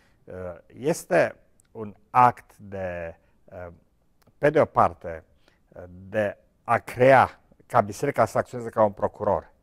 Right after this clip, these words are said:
vis-a-vis de membrii ei. Uh, probabil trebuie amintit aici că în lumea clasică, în Grecia și în Roma, sistemul de justiție nu avea procuror. Uh, sistemul cu procurori l-a avut Europa creștină. Și este în mare măsură influențat de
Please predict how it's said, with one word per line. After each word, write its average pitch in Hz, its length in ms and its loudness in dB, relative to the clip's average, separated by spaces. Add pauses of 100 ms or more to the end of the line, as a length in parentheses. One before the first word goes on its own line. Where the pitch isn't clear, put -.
(360)
vis-a-vis 113 340 0
de 110 100 -2
membrii 107 400 -8
ei. 76 260 -8 (720)
Uh, 90 180 -18 (140)
probabil 123 280 2
trebuie 113 240 -4
amintit 113 220 -14
aici 113 220 -6
că 104 200 -12
în 101 80 -12
lumea 120 200 -8
clasică, 95 540 -6
în 80 140 -18
Grecia 107 400 -6
și 85 140 -20
în 90 60 -16
Roma, 85 360 -10 (560)
sistemul 110 420 -8
de 104 80 -8
justiție 98 240 -14
nu 98 80 -12
avea 85 160 -10
procuror. - 480 -20 (880)
Uh, - 100 -18 (120)
sistemul 151 480 -10
cu - 120 -16
procurori 104 720 -4 (200)
l-a 92 240 -10
avut 98 280 -8
Europa 101 340 -8
creștină. - 500 -20 (800)
Și 107 380 -14
este - 180 -12
în 113 60 -8
mare 147 140 0
măsură 135 320 -10
influențat 113 520 -10
de 107 220 -6